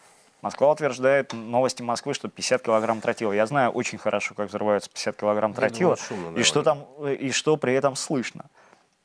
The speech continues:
Speaker 1: Н-, ничего подобного. Опять же, никто не говорит из соседей. Звонит мама из Москвы,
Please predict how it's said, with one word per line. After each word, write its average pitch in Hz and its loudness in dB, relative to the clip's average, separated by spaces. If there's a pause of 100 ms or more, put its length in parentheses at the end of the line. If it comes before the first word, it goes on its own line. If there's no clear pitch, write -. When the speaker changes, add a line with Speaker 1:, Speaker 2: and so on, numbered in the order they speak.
(760)
Speaker 1:
Н-, 113 -10
ничего 131 0
подобного. 107 0
Опять 127 2
же, 98 -10
никто 110 -4
не 135 -2
говорит 123 2
из 123 -2
соседей. 147 2 (720)
Звонит 123 0
мама 110 0
из 104 -6
Москвы, 120 -2